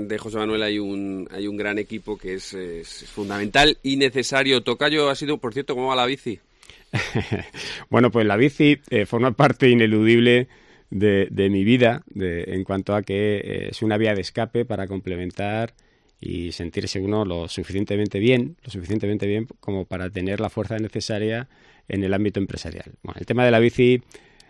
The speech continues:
Speaker 2: la verdad es que el mundo del deporte siempre ha formado parte de, de mi vida y, y la bici de manera particular en los últimos tiempos también. Me preguntabas por el equipo.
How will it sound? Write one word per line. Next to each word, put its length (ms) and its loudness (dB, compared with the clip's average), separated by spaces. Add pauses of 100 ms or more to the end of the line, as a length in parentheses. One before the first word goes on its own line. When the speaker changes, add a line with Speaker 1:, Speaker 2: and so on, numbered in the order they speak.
(160)
Speaker 2:
la 160 -2
verdad 260 2
es 40 -6
que 180 0
el 80 0
mundo 220 2
del 100 2
deporte 340 -2
siempre 320 -2
ha 60 -4
formado 340 -4
parte 380 -6
de, 420 -4
de 80 -6
mi 120 -2
vida 400 0
y, 480 -8
y 120 -6
la 100 -4
bici 200 0
de 60 2
manera 220 2
particular 420 0
en 60 0
los 140 -4
últimos 300 -2
tiempos 320 -4
también. 380 -8 (720)
Me 100 4
preguntabas 380 6
por 140 2
el 80 6
equipo. 420 -2